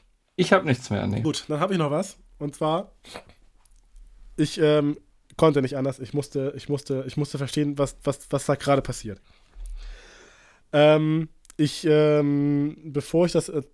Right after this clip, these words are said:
Speaker 2: sage, was ich geguckt hab, hau ich noch einen Disclaimer raus. Und zwar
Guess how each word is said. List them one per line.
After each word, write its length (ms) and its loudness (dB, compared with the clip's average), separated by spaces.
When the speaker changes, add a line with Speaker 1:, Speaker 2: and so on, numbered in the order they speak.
Speaker 2:
sage, 440 0
was 160 0
ich 80 -12
geguckt 240 -6
hab, 200 0
hau 140 2
ich 100 -6
noch 180 -4
einen 140 -6
Disclaimer 420 0
raus. 420 -6
Und 160 -6
zwar 320 2